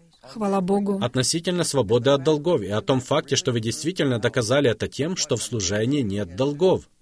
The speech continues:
Speaker 1: Аминь.
Speaker 2: Что служению не нужно кланяться ни перед кем, что все
Speaker 1: Верно.
Speaker 2: на этом месте не имеет долгов. Стулья, на которых мы сидим,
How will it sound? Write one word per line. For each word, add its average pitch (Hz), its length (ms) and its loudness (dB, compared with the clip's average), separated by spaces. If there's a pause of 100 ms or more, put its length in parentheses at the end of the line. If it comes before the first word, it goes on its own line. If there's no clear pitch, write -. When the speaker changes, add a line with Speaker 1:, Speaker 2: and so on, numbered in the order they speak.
(1040)
Speaker 1:
Аминь. 190 400 -2 (240)
Speaker 2:
Что - 220 0
служению 151 500 2
не 113 120 2
нужно 135 300 2
кланяться 135 540 0
ни 120 120 0
перед 117 360 -2
кем, 147 380 0 (2500)
что 143 300 2
все 156 380 4
Speaker 1:
Верно. 190 420 -2 (380)
Speaker 2:
на 120 240 0
этом 123 280 0
месте 135 320 -2
не 113 200 0
имеет 139 280 0
долгов. 120 480 0 (300)
Стулья, 143 640 0 (140)
на 120 140 -4
которых 135 440 0
мы 131 140 4
сидим, 127 520 0